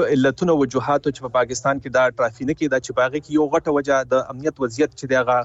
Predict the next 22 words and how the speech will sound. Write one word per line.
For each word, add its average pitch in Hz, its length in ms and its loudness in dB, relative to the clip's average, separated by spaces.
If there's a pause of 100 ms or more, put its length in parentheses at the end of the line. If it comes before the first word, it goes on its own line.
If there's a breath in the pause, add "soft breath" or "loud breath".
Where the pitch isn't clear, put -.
ښه 131 200 0
نه 156 100 4
و، - 20 2 (500 soft breath)
نو 139 80 4 (100)
ځکه 170 220 2 (200)
د 143 120 2 (100)
نورو 175 200 4 (160)
نړو 160 160 4 (160)
ټیمان 139 400 0
دلته 131 240 0 (320)
نه 120 160 2
راتلل. 110 340 -4 (460 soft breath)
آ، 127 120 2
نن 185 240 2
په 180 120 0
کراچۍ 160 400 0
کې 160 180 2
د 147 100 0
پاکستان 139 580 0
او 139 100 2
د 127 80 -2
نیوزیلند، 131 640 2